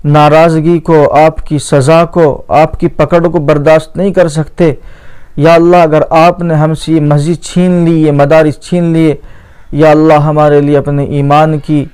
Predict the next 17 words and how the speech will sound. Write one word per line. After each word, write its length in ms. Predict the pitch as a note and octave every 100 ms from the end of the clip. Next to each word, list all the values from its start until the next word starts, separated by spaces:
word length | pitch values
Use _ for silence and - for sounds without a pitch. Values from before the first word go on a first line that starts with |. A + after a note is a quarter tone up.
| - - - - - - - - - - - - - -
اپنے 300 | D#3+ F3+ F#3+ -
ایمان 320 | E3 E3+ F3 F3
کی 180 | D#3+
حفاظت 480 | C3+ D3 D3+ C#3+ -
کرنا 260 | D3+ D3 C#3
مشکل 480 | C#3 D3+ - D#3+ C3+ -
ترین 320 | C#3+ D#3+ C#3
ہو 140 | B2+
جائے 300 | A#2 G#2+ F#2
گا۔ 80 | C2 C3 - - - - - - _ _ _ - - - - - - - - -
لیکن 380 | E3+ F#3+ G#3 G3
چونکہ 460 | G3+ G3 G#3+ F#3+ - - - - - C3+
حالات 500 | D3 D#3 F3 F#3+ -
کے 80 | F#3+
پیش 280 | - E3 D#3+ E3
نظر 320 | D#3 D3 D#3+ - -
علماء 340 | D#3+ D#3 E3